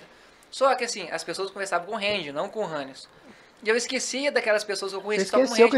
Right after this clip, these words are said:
Speaker 2: ninguém via seu rosto,
Speaker 1: Aí
Speaker 2: só,
Speaker 1: eu
Speaker 2: só
Speaker 1: cumprimen-,
Speaker 2: isso.
Speaker 1: aí eu cumprimentava o pessoal, só que o pessoal conhecia o Rangers, não o Rangers, não sabia quem que era.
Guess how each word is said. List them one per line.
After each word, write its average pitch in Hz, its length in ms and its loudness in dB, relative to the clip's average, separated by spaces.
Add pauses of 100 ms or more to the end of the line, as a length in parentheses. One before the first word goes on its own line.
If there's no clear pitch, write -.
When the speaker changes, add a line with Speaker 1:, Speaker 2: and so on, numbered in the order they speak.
Speaker 2:
ninguém 226 180 4
via 240 160 2
seu 240 160 2
rosto, 170 300 0
Speaker 1:
Aí 262 60 8
Speaker 2:
só, 254 40 8
Speaker 1:
eu - 40 6
Speaker 2:
só - 80 -2
Speaker 1:
cumprimen-, 233 200 8
Speaker 2:
isso. 214 80 -2
Speaker 1:
aí 254 60 6
eu 262 80 6
cumprimentava 269 460 0
o 262 60 -12
pessoal, 240 680 0
só 254 120 -4
que 247 60 -8
o - 40 -20
pessoal 240 220 -4
conhecia 240 280 -6
o 247 40 -6
Rangers, 220 240 -6
não 226 100 -8
o 233 60 -8
Rangers, 208 240 -4
não 226 60 -12
sabia 233 260 -6
quem 240 80 -6
que 180 180 -6
era. 147 180 -4